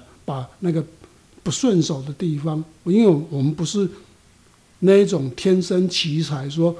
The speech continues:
我两手通通都会，我们不是，我是右撇子，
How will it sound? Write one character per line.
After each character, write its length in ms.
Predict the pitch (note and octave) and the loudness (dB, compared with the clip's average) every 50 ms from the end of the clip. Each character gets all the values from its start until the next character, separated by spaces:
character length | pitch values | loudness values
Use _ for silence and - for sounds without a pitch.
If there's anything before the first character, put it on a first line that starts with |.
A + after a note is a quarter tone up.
| - - | -10 -10
我 140 | - C#3 C3 | -8 -6 -2
两 280 | D3+ D3+ D3 E3+ F#3 | -2 -2 0 0 -2
手 280 | G3 - G3+ C3 A#2+ A#2 | -2 -2 -4 -6 -8 -10
通 300 | - - E3 D3+ D#3+ D#3+ | -8 -8 -6 -4 -4 -2
通 240 | C#3 D#3+ D3+ D#3 D3+ | -2 -2 -4 -4 -4
都 240 | C#3+ D#3 D3 C#3+ C#3+ | -4 -6 -6 -6 -4
会， 200 | C#3+ D#3+ D3+ D3 D3 - - _ _ - _ | -4 -4 -4 -4 -6 -12 -20 _ _ -18 _
我 100 | C#3 B2+ | -10 -8
们 100 | B2+ C3+ | -8 -8
不 160 | C3 E3+ C3+ | -8 -10 -12
是， 220 | B2+ - E3 D3 C#3+ - - - - - - | -10 -8 -10 -10 -10 -12 -20 -20 -20 -10 -8
我 120 | D3 D3 | -8 -8
是 140 | C#3 E3 F3+ | -8 -10 -6
右 180 | G3 G3+ F#3 | -6 -4 -4
撇 200 | D#3 B2+ C#3 B2+ | -4 -6 -6 -10
子， 200 | A#2 - - C#3+ | -10 -12 -14 -14